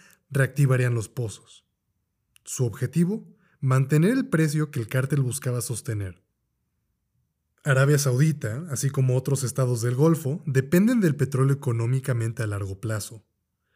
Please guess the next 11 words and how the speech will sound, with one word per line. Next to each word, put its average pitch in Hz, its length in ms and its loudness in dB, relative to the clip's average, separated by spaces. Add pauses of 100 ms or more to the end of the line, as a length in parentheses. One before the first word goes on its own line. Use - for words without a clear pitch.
(280)
Para 117 300 0
ellos, 120 360 2
poder 117 360 -2
variar 143 320 4
su 139 160 -4
producción 113 440 -2
para 101 200 -6
sostener 113 360 -6
un 120 120 -2
precio 120 260 -6
aceptable 143 560 0